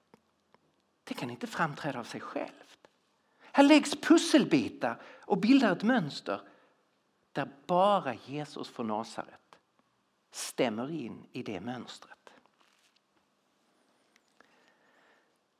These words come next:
För det fjärde, Bibelns egna anspråk som argument. Och nu talar vi om den heliga andes inspiration.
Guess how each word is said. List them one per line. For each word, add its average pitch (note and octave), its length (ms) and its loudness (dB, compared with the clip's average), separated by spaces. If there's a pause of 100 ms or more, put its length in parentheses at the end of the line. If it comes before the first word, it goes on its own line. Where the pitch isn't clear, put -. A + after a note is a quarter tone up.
(1500)
För G3+ 120 2
det F3 80 2
fjärde, D#3 360 4 (1600)
Bibelns F#3 500 4 (100)
egna D3+ 460 0
anspråk - 840 -6 (180)
som G2+ 240 -6
argument. F2+ 680 -14 (840)
Och - 60 -16
nu A2+ 100 -6
talar D3 220 4
vi B2+ 100 0
om A#2 100 0
den A2+ 120 0
heliga A2 420 -2
andes G#2 520 -8 (520)
inspiration. A2+ 840 -6